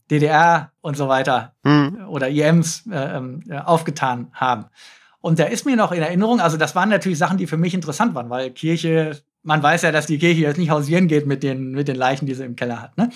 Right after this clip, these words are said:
Speaker 1: Und da ist mir aufgefallen, dass dann in kirchlichen Medien schon bevor die Sendung überhaupt im Fernsehen kam, ne, sag mal, die Sendung kam irgendwie am Wochenende, dann kam freitags, glaub ich, der, der Rheinische Merkur raus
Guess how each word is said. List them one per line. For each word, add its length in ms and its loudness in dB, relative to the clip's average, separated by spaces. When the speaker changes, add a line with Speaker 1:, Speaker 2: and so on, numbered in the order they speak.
Speaker 1:
Und 120 2
da 60 4
ist 200 -4
mir 260 2
aufgefallen, 720 0
dass 180 0
dann 160 -2
in 160 2
kirchlichen 520 0
Medien 480 2
schon 320 2
bevor 440 2
die 140 0
Sendung 420 2
überhaupt 420 0
im 120 -4
Fernsehen 440 -2
kam, 380 -12
ne, 120 0
sag 140 4
mal, 120 4
die 140 -2
Sendung 340 2
kam 260 0
irgendwie 280 -2
am 120 -2
Wochenende, 540 2
dann 100 -2
kam 220 0
freitags, 560 2
glaub 220 2
ich, 180 -4
der, 320 2
der 480 0
Rheinische 280 2
Merkur 440 0
raus 280 -4